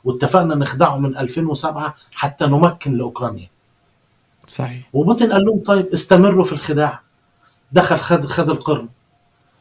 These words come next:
Speaker 1: وقالوا: "طب نقعد ونتفاهم." قال لهم: "استمروا في الخداع." ودخل على أوكرا-، على أوكرانيا. هيستمروا
Speaker 2: وخد،
Speaker 1: تاني.
Speaker 2: خد أربع أقاليم، ولسه في كمان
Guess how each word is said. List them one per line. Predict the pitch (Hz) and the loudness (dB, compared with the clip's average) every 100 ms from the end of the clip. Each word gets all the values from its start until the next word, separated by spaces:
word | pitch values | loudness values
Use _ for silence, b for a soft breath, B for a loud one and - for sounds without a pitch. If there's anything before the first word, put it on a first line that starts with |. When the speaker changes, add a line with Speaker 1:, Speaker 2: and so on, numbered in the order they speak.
| - | -6
Speaker 1:
وقالوا: | 135 165 175 185 175 | -2 2 4 8 6
"طب | 156 160 131 | 4 -2 0
نقعد | 151 151 151 175 160 160 | 0 2 2 0 0 0
ونتفاهم." | 143 143 - 160 135 117 - _ _ _ | 0 -2 -2 -4 -4 -6 -14 _ _ _
قال | 131 | 0
لهم: | 165 185 | 4 6
"استمروا | 165 170 156 180 147 | 4 2 -2 -2 -4
في | |
الخداع." | 143 - 143 151 131 - _ _ 117 | -8 -8 -2 0 0 -6 _ _ -8
ودخل | 117 151 151 147 | -2 -2 -2 -2
على | 143 | -2
أوكرا-، | 143 143 156 | -2 -6 -6
على | 151 127 135 | -6 -4 -4
أوكرانيا. | 127 - 143 135 123 - _ b b - | -6 -6 -6 -6 -8 -14 _ b b -4
هيستمروا | 143 151 - 151 | -2 -2 0 0
Speaker 2:
وخد، | 175 160 | 2 2
Speaker 1:
تاني. | 160 175 175 156 | 0 0 0 0
Speaker 2:
خد | 143 151 | 0 0
أربع | - 143 127 120 123 | 0 0 2 0 -2
أقاليم، | 110 123 165 175 | -2 2 4 2
ولسه | 139 160 165 120 | 2 0 0 0
في | 165 | 0
كمان | - 131 156 147 | 0 0 2 2